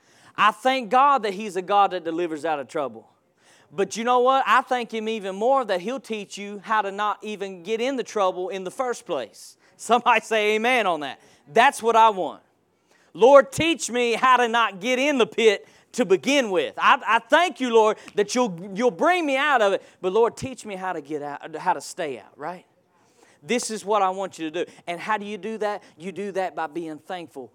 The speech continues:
with where you are. Again, we're not so consumed by what God's going to do that we're not realizing what God is doing right now.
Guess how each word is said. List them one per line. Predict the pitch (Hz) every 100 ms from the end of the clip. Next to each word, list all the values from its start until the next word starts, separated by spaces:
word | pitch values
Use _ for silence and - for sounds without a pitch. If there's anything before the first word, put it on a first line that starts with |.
| _
with | 123 131 107
where | 127
you | 120 127 143
are. | 151 104 - _ _ _ _ _ _ _ _ _ _ _ _ _
Again, | 147 160 190 202 123 98 _ _
we're | 143
not | 175 190 -
so | - 202 220
consumed | 254 226 - 254 240 170 143
by | 147
what | 156 156
God's | 143 160 127
going | 117 185 233 185
to | 185
do | 127 127 113 110 _ _ _ _ _ _ _ _ _
that | 160 160
we're | 165
not | 165 170 208 202
realizing | 147 180 220 190 160 147 160
what | 147 147
God | 170 156 151
is | 135
doing | 147 151 135 113 _ _
right | 131 143 127
now. | 147 147 113